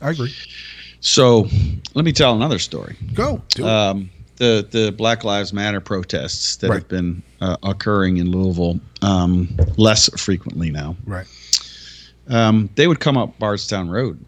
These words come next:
Speaker 2: and
Speaker 1: Sure.
Speaker 2: not be
Speaker 1: Right. I remember. I remember seeing
Speaker 2: a
Speaker 1: the
Speaker 2: half a
Speaker 1: videos.
Speaker 2: block away from my house.
Speaker 1: Mm-hmm.
Speaker 2: Um, I, I, I, I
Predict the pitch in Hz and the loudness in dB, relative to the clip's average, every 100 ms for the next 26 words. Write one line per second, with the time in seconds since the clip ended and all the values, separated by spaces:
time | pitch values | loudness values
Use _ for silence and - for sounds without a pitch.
0 | - 92 87 87 - 151 208 147 95 87 | -10 -8 -8 -8 -2 2 2 0 -2 -4
1 | 95 131 143 117 123 143 90 101 123 123 | -2 -2 2 2 2 0 -4 -4 -2 0
2 | 135 120 107 101 104 95 98 98 98 92 | 0 0 0 0 2 2 2 0 -2 -2
3 | 95 90 85 98 98 - 113 113 - - | -4 -4 -4 -6 -6 -6 -6 -6 -12 -20
4 | _ _ - 101 98 98 95 92 90 - | _ _ -10 -2 0 2 0 -2 -2 -2
5 | - - - - - 113 - - _ 127 | 0 -2 -6 -4 -2 -2 -6 -20 _ 0
6 | 123 - - 110 113 - - 113 113 107 | 0 -2 -6 0 0 -2 -2 0 2 0
7 | 90 | -4